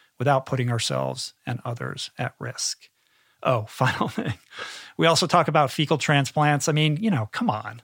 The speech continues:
I can't have a gastroenterologist on the show and not talk about that, right? In any event, Doctor B is the new mind making big waves on the plant-based microbiome scene. He's passionate, he's empathetic, he's super smart. I really enjoyed talking to him, and I think you guys are gonna get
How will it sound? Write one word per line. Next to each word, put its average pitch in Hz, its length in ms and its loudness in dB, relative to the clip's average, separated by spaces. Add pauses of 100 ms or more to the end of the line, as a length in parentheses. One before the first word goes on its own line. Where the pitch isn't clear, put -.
(120)
I 139 80 -2
can't 202 220 -2
have 131 180 4
a 113 40 0
gastroenterologist 117 1080 0
on 110 100 -2
the 110 60 -2
show 131 260 2
and 113 80 0
not 110 160 -4
talk 123 220 -2
about 127 240 -4
that, 139 280 0
right? 120 360 0 (640)
In 160 100 4
any 190 180 4
event, 175 300 2
Doctor 170 240 2
B 160 420 0
is 143 520 0 (400)
the 123 120 0
new 143 220 2
mind 139 480 2
making 123 300 -4
big 123 240 0
waves 123 400 2
on 117 100 0
the 110 80 -2
plant-based 120 640 -2
microbiome 113 580 0
scene. 131 560 0 (520)
He's - 100 -16
passionate, 131 640 0
he's - 160 -18
empathetic, 127 600 -2
he's 127 120 -8
super 135 260 -4
smart. 123 440 0
I 117 40 -2
really 135 380 2
enjoyed 123 320 0
talking 117 300 -2
to 120 60 -2
him, 139 340 -2
and 117 260 -2
I 123 80 -6
think 143 200 -8
you 151 60 -4
guys 127 240 0
are 127 60 -6
gonna 113 180 -4
get 113 260 -6